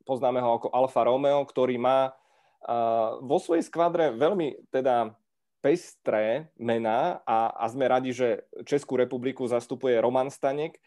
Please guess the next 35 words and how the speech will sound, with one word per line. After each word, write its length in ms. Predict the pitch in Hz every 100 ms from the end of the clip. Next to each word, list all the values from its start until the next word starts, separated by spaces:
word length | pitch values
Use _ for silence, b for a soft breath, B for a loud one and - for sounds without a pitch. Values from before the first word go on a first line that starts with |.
| b -
Je 80 |
tam 220 | 147 151 139
takisto 420 | 143 143 - 120
Theo 320 | - 156 175
Puršer, 560 | 151 156 - 143 135 127 b b
Juan 320 | - 170 175
Manuel 400 | 151 147 160 127
Cora 400 | - 131 147 139
je 160 | 127 -
stále 400 | - 123 131 143
evidovaný, 560 | 127 139 143 147 151
v 80 | 147 143
F 100 | - -
trojkách 800 | 143 147 - - 131 120 117 -
Lirim 400 | 131 147 147 135 113 - b b
Zendeli. 800 | - 98 120 117 131 143 202 233 _ _ b b b _
A 480 | - 117 120 120 117 -
mohli 320 | 117 123 131 110
sme 80 |
si 160 | 104 107
inak, 240 | 107 101 -
eh, 240 | 110 101 95 -
Pavla 320 | - 113 107
Fabriho 400 | 101 110 107 104
na 80 | 101
pomoc 400 | 101 101 101 - _ _ - B
zavolať 420 | 110 113 120 123 123
do 60 | 123
tohto 240 | 135 139 123
dielu, 400 | 123 127 160 202
eh, 640 | _ - _ _ - 117 -
odborníka 560 | 135 135 135 135 131 131
na 80 | 117
týchto 240 | 135 143
mladíkov. 640 | 131 120 131 131 156 165